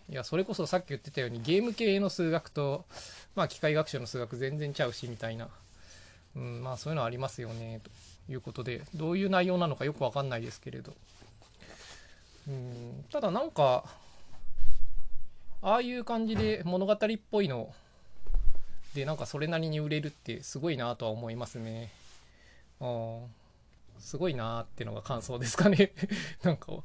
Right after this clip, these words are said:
小学生並みの感想ってやつですね。は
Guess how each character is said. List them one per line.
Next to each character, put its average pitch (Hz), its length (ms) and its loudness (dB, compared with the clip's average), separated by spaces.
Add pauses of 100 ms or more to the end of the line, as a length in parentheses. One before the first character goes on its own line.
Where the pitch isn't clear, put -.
(580)
小 165 200 -6
学 160 200 -2
生 151 120 -4
並 139 160 -6
み 135 60 -6
の 131 80 -8
感 123 220 -8
想 127 120 -10
っ - 20 -10
て - 120 -12
や 120 60 -8
つ 131 100 -16
で 131 60 -18
す - 120 -18
ね。 143 40 -16 (520)
は 131 300 -14